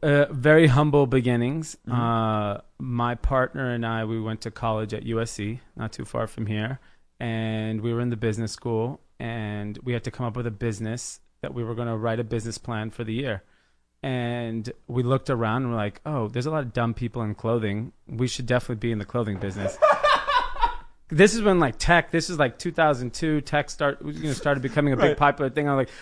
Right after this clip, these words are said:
Speaker 1: "Those are all the really smart engineers. We can't compete with them."
Speaker 2: That's what I love that you surveyed the landscape. You're like, "Where are the fucking idiots?"
Speaker 1: Yes.
Speaker 2: Uh,
Speaker 1: <laughs>
Speaker 2: "Oh, this guy making V-necks,
Speaker 1: <laughs>
Speaker 2: he's a fucking moron and he's
Speaker 1: Yeah.
Speaker 2: got money.
Speaker 1: Yeah.
Speaker 2: We can do that."
Speaker 1: Literally, that was the game plan, 'cause we went to the magic show, which was a big trade show at
Speaker 2: Yeah.
Speaker 1: the time,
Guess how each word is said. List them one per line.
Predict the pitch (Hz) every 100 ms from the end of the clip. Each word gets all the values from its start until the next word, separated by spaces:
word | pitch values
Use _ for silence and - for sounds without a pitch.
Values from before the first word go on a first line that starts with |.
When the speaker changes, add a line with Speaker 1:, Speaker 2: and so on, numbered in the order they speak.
| - -
Speaker 1:
"Those | 175
are | 196
all | 190
the | 156
really | 147 151
smart | - 151 143
engineers. | 143 139 127 127 131 147 170 - - - -
We | 127 156
can't | - 170 131
compete | 139 123 135
with | 135 143
them." | 175 180
Speaker 2:
That's | 196
what | 214 208
I | 202
love | 208 208
that | 202
you | 190
surveyed | - 202 190 196
the | 170
landscape. | 165 185 170 151
You're | 143
like, | 123
"Where | 151
are |
the | 160
fucking | - 165 139
idiots?" | 139 139 95 - 117
Speaker 1:
Yes. | 180 143 139
Speaker 2:
Uh, | 139 175 202 143 170 156
Speaker 1:
<laughs> | 190
Speaker 2:
"Oh, | 202 175
this | 226 -
guy | 262 220
making | 208 202
V-necks, | 170 269 311 196 170 -
Speaker 1:
<laughs> | 233 - 220 -
Speaker 2:
he's | 240 359
a | 262
fucking | 165 185 190 208
moron | 311 415 240 151
and | 143
he's | 214
Speaker 1:
Yeah. | -
Speaker 2:
got | 330 330
money. | 370 415 415
Speaker 1:
Yeah. | 175 175 170
Speaker 2:
We | 240
can | 254 285
do | 190 165
that." | 165 214 160
Speaker 1:
Literally, | 160 208 214 190
that | 180
was | 165
the | 151
game | 160 160
plan, | 220 135 233
'cause | 170
we | 160
went | 165 180
to | 196
the | 165
magic | 139 143 156 151 147
show, | - 131
which | 123 135
was | 127
a |
big | 120 156
trade | - 139 143
show | -
at | 131 254
Speaker 2:
Yeah. | 214
Speaker 1:
the |
time, | 123 120 139